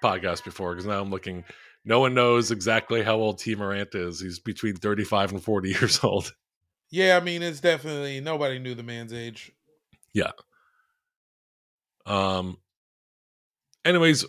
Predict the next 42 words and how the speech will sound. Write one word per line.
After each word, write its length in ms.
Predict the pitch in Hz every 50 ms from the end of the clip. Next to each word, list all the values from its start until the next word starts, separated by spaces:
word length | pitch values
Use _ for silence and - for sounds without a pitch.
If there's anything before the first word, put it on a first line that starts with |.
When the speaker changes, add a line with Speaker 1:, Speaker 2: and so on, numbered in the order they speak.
| _ -
Speaker 1:
my, 340 | 180 190 202 190 190 190
my 220 | 160 180 180 175 170
whole 120 | 165 156
take 220 | - 160 147 135 139
on 80 | 131
that 160 | 131 127 117
thing, 440 | - 135 127 127 120 127 110 - - - _ - -
Shannon 320 | - - 175 170 156 139
Sharpe, 360 | - - 139 123 123 123 - _ _ _ - - -
why 180 | 143 151 147 147
are 20 |
you 140 | 139 135 127
going 240 | 120 135 127 127 120
to 140 | 120 117
a 40 | 117
basketball 440 | 104 117 113 110 - - 117 104 107
game 340 | 101 104 104 104 104 101 101
and 320 | 67 92 107 101 98 -
talking 340 | - 120 110 - - 110 95
shit 260 | - - - 110 -
to 80 | - 98
the 80 | 95
players 440 | 90 - 110 101 98 98 101 98 92
like 160 | 101 95 -
you're 160 | - 101 - -
out 200 | 104 98 - -
there 140 | 107 101
with 180 | 98 98 95 -
them? 340 | 110 98 95 95 92 - 76
Like, 340 | 95 95 92 87 87 - - _ - _ _ _ _ _ _ _ _ _ _ _ _ _ _ _ _ _ _
grow 220 | - 170 160 131 107
up, 180 | 101 104 -
man. 240 | 110 107 104 104 104
You're, 220 | 104 120 147 139 139 - - _ _ -
he's, 300 | - - - 151 175 135
like, 220 | 127 87 - - - - _ _ _ _ - _ _ -
gotta 180 | 113 98 95
be 80 | 95 98
in 60 | 92
his 140 | 92 - -
fifties, 440 | - 101 90 - - 98 101 92 110
right? 200 | 120 131 139